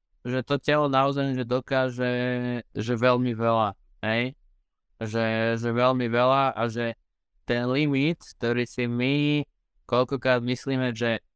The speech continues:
teraz už nevládnem a končím a mám dosť, tak stále si len na nejakých tridsiatich percentách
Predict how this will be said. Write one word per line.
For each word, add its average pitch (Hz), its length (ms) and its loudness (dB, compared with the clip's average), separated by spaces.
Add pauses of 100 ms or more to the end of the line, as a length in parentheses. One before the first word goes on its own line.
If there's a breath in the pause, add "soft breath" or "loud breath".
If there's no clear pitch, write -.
(300)
teraz 147 480 2
už 123 160 -6
nevládnem 123 560 0
a - 160 -8
končím 120 640 -2
a 117 80 0
mám 117 180 -2
dosť, 123 460 0 (500)
tak 117 140 -2
stále 147 400 4
si 139 240 0
len 123 160 2
na 120 100 0
nejakých 117 400 -4
tridsiatich 123 540 -2
percentách 113 640 -2